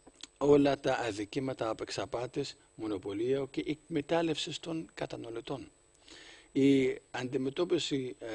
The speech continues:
τέτοιων φαινομένων θα συμβάλλει στην επιτεύξη της ψυχολογικής ασφάλειας της κοινωνίας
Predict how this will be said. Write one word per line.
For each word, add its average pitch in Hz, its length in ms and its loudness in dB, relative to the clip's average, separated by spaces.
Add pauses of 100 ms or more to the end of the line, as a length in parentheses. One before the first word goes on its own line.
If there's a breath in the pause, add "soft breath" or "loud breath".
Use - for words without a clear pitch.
(360)
τέτοιων 156 360 2
φαινομένων 113 720 -6 (320 soft breath)
θα 143 420 4
συμβάλλει 151 640 2
στην 160 340 2
επιτεύξη 131 600 -4
της - 140 -10
ψυχολογικής 123 760 -4
ασφάλειας 123 880 -6 (180 soft breath)
της - 140 -10
κοινωνίας 170 600 0